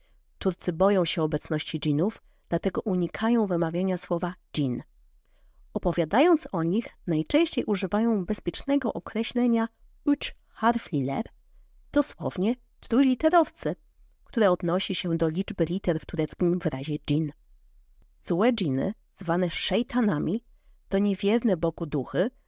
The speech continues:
nad którymi władzę dzierży upadły anioł Iblis. Ochronę przed nimi stanowi żelazo i wykonane z niego przedmioty. Szejtany, po turecku szejtan, tak bardzo nie lubią żelaza, że już samo wypowiedzenie jego nazwy,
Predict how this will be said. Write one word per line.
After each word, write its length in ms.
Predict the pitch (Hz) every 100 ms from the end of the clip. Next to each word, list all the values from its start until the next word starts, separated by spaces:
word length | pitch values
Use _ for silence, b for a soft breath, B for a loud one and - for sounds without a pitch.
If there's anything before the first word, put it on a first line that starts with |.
| -
nad 180 | - 180
którymi 420 | - 165 208 254
władzę 500 | 208 165 175 196 190
dzierży 340 | 175 180 175 -
upadły 520 | 175 - 160 170 165 -
anioł 320 | 165 151 139 -
Iblis. 640 | 170 156 135 131 - - _ _ _ _ _ - _
Ochronę 400 | - 185 285 320
przed 220 | 254 - -
nimi 200 | 247 240
stanowi 420 | - 202 202 214
żelazo 500 | 202 180 151 - 190
i 120 | - 202
wykonane 500 | 190 - 165 165 226
z 40 |
niego 180 | 156 214
przedmioty. 540 | - 302 254 - - - _ _ _ _ _ _
Szejtany, 680 | - - 233 247 214 139 185 _ _ - -
po 100 | 165
turecku 560 | - 160 170 - - 143 _ _
szejtan, 680 | - - 139 - - 247 302 _ _ - _
tak 200 | - 196
bardzo 400 | 170 185 202 208
nie 140 | 196 175
lubią 300 | 165 170 170
żelaza, 600 | 175 165 147 135 151 214 - _
że 100 | -
już 200 | 196 196
samo 340 | - 208 220 262
wypowiedzenie 720 | 220 - 170 170 - 190 185
jego 220 | 170 180
nazwy, 560 | 170 147 147 165 143